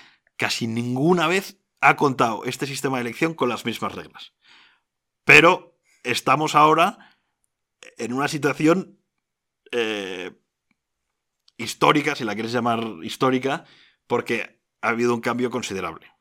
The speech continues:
que es el que os comentaba, que antes lo decidía el comité, eh, ejecutivo llamado Consejo de la fifa, y hoy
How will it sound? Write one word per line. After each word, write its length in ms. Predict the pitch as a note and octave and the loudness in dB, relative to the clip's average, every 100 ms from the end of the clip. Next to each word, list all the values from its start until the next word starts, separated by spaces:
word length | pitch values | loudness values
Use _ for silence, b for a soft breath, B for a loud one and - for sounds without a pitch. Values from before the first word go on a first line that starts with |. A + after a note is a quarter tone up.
| _ | _
que 80 | - | -14
es 80 | - | -12
el 80 | F#2+ | -10
que 60 | |
os 80 | G2 | -10
comentaba, 440 | G2 F#2+ A2 A#2+ A2 | -10 -10 -8 -6 -6
que 120 | A2 | -8
antes 260 | A2 F#2+ | -8 -12
lo 60 | F2 | -14
decidía 340 | E2+ F2+ G2+ | -14 -10 -10
el 80 | G2+ | -8
comité, 500 | G2+ G2 G2 A2 G#2+ B B B B _ _ - | -10 -10 -8 -10 -10 B B B B _ _ -10
eh, 160 | A2 | -8
ejecutivo 580 | G#2 A#2 G#2+ G#2+ A#2+ G2+ | -4 -4 -6 -4 -2 -2
llamado 400 | G2+ G#2 G#2+ G2 | -8 -8 -10 -10
Consejo 500 | F2 - G2+ - G#2+ | -12 -10 -10 -4 -4
de 160 | G2+ G#2 | -4 -6
la 100 | G#2 | -8
fifa, 460 | C3 A#2+ D3 D3+ - | -8 -4 -4 -4 -10
y 220 | G2+ A2+ | -6 0
hoy 280 | A#2+ C3 | 2 2